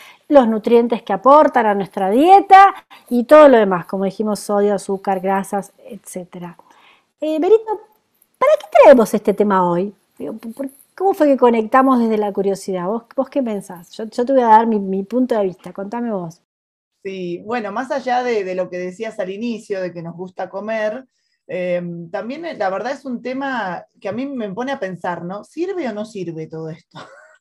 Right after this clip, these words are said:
Speaker 2: No sé si sirve, sabemos que es un tema del momento, ¿no? Que,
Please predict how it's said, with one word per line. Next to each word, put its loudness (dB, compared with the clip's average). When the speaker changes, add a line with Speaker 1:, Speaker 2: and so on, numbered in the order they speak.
Speaker 2:
No -8
sé -8
si -6
sirve, -4
sabemos -4
que -12
es -14
un -12
tema -2
del -4
momento, -8
¿no? -8
Que, -10